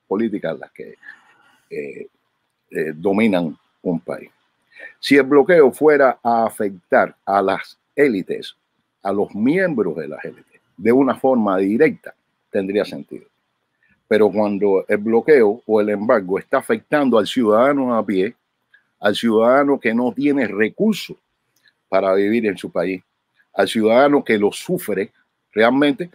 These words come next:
entonces no tiene sentido, no, no va a lograr nada, porque lo que se está tratando, eh, reforzando estas medidas de que ocurra una explosión social y volvamos a las masacres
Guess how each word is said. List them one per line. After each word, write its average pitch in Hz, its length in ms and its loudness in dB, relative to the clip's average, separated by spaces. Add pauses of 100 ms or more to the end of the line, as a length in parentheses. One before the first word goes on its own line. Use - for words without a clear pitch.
(160)
entonces 165 400 -4
no 160 100 -4
tiene 185 240 -6
sentido, 196 500 0
no, 120 260 2
no 196 240 4
va 220 260 6
a 196 60 6
lograr 202 360 4
nada, 220 340 0 (180)
porque 120 280 2
lo 107 140 2
que 95 120 -2
se - 140 -2
está 180 280 0
tratando, 117 580 0 (520)
eh, 85 280 -2 (160)
reforzando 113 1000 -2 (300)
estas 151 320 -2
medidas 143 440 2
de 110 140 2
que 110 80 0
ocurra 117 440 -2
una 135 200 -2
explosión 135 480 -4
social 160 460 -2 (360)
y 123 100 0
volvamos 127 560 2
a 120 40 0
las 107 120 0
masacres 123 680 -2